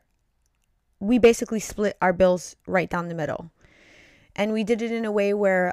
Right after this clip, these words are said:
I was responsible for all of the house responsibilities and bills,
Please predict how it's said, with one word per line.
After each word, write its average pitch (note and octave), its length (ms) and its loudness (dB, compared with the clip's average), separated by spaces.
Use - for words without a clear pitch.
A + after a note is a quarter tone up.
I F#3+ 140 6
was G3+ 180 2
responsible F#3+ 760 -4
for F3+ 460 0
all A3 300 2
of G3+ 220 -4
the G3+ 260 -6
house - 920 -6
responsibilities F#3+ 1080 -4
and F3 180 -6
bills, F3+ 400 0